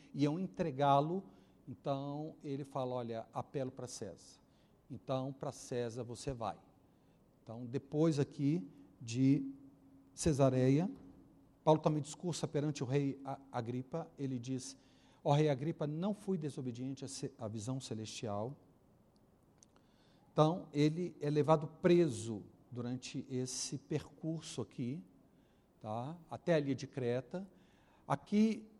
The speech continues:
há um tremendo furacão, um tufão de vento, e o barco em que Paulo está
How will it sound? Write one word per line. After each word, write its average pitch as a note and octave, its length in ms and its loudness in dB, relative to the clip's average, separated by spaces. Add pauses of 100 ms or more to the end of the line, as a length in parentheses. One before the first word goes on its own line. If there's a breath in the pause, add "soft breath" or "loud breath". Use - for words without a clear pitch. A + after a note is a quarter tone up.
(640)
há D#3 160 8
um E3+ 300 0 (120)
tremendo F3 520 4
furacão, D3+ 920 -4 (140)
um C3+ 60 -6
tufão F#3 480 0
de C#3+ 120 -6
vento, B2 640 -8
e E3+ 340 -4 (140)
o E3+ 380 -6
barco D3 360 2
em C3+ 40 -8
que C#3 120 -10
Paulo B2+ 340 -4
está C3 460 -4